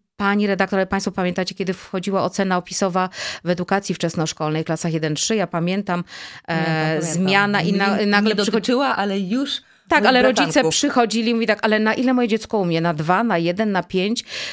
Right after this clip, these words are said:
Speaker 1: E, problem zmiany, bo my znamy to, co,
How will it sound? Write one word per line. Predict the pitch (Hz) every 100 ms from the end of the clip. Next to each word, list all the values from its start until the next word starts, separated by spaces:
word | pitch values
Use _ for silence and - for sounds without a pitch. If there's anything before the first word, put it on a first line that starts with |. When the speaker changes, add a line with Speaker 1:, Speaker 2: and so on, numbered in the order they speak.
| -
Speaker 1:
E, | 196 185 185 180
problem | - 214 247 240 254 240 233
zmiany, | 170 190 196 254 294 185
bo | 175 214
my | 233 269
znamy | 302 247 262 269
to, | 254 240
co, | - 269 285